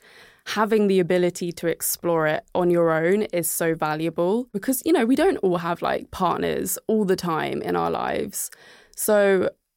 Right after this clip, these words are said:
that solo time is where you really get to learn yourself and learn your body.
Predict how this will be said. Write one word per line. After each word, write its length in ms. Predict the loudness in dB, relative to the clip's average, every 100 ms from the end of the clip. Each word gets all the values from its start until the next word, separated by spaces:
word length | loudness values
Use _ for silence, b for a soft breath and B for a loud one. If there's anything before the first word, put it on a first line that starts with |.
| _
that 320 | -2 0 0 -4
solo 420 | 0 2 2 0
time 540 | -2 -6 -4 -4 -6 -2
is 520 | -2 0 -2 -4 -6 -10 _
where 200 | -2 0
you 140 | 0 2
really 260 | 2 2
get 200 | 0 -4
to 100 | -4
learn 400 | 0 2 2 2
yourself 600 | 0 -4 -6 -6 -8 -8 -2
and 200 | 2 2
learn 240 | 2 0
your 120 | -2
body. 460 | -2 -2 -2 -8